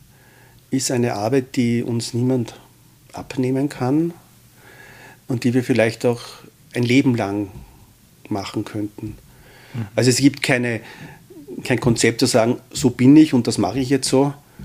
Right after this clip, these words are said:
Speaker 1: aus meiner Sicht, sondern es ist eine Frage der Lebensphase, des Alters, der Entwicklung.
Speaker 2: Mhm.
Speaker 1: Was ist jetzt gerade wichtig und wesentlich und was ist wichtig auch zu lassen?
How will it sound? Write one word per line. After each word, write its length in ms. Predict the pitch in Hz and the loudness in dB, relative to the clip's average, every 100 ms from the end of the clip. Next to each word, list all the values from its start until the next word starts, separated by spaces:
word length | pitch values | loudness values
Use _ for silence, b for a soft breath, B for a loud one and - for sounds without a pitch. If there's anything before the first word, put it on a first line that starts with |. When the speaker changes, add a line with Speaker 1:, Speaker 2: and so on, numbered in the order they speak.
| B | B
Speaker 1:
aus 200 | - 110 | -10 -4
meiner 220 | 104 104 | -2 -2
Sicht, 240 | 120 123 - | -2 -2 0
sondern 300 | 123 120 123 | 2 4 2
es 140 | - | -2
ist 160 | 127 - | -4 -4
eine 160 | 113 | -6
Frage 320 | 113 107 110 110 | -6 -4 -4 -2
der 120 | 107 | -2
Lebensphase, 720 | 104 110 143 - 104 113 120 | -4 -2 -4 -4 -2 -2 -4
des 160 | 113 - | -6 -8
Alters, 720 | - 117 - 123 117 - - B B B - | -8 -10 -4 -2 -2 -8 -14 B B B -8
der 100 | 107 | -8
Entwicklung. 760 | 104 - 123 - 123 123 120 - B B B | -8 -8 -10 -4 0 0 -2 -6 B B B
Speaker 2:
Mhm. 260 | 117 107 113 | -10 -6 0
Speaker 1:
Was 320 | 113 - - | 2 2 0
ist 220 | 117 - | -2 -2
jetzt 340 | 113 120 - | -4 -4 -4
gerade 520 | - 113 98 107 110 110 | -2 -2 -2 -2 -4 -2
wichtig 400 | 139 - 139 123 | -4 -4 -6 -2
und 200 | 107 - | -4 -4
wesentlich 720 | 107 127 151 147 160 165 - B B B B B B B B | -4 0 0 2 0 -4 -14 B B B B B B B B
und 120 | - 117 | -2 2
was 200 | 107 131 | 2 0
ist 160 | 117 | -2
wichtig 320 | 123 123 139 120 | -2 0 2 2
auch 160 | 107 | 0
zu 160 | - 120 | -2 -4
lassen? 400 | 95 113 - | -2 -2 0